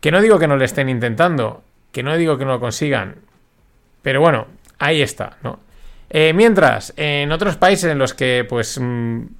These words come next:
como Argentina, ¿no? Los tipos de interés están al setenta y ocho por cien, los acaban de subir, sí, sí, al setenta y ocho.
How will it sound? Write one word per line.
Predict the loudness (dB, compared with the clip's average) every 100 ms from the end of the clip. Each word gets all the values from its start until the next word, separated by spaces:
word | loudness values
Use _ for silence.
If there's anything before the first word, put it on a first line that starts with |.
| -20 -20 -20 -20 -20 -10
como | -6
Argentina, | -4 -4 -2 0 0
¿no? | -2 -6 -8
Los | -6 -6
tipos | -2 0 0
de | 0
interés | -2 -2
están | -4 -2 -2 -2
al | -2 -2
setenta | -2 -4 -2 -2
y |
ocho | -2 -2 -4
por | -4
cien, | -6 -6
los | -6 -6
acaban | -6 -6
de | -4
subir, | -6 -6
sí, | -6
sí, | -4 -4
al | -6 -8
setenta | -8 -10 -6
y | -6
ocho. | -6 -14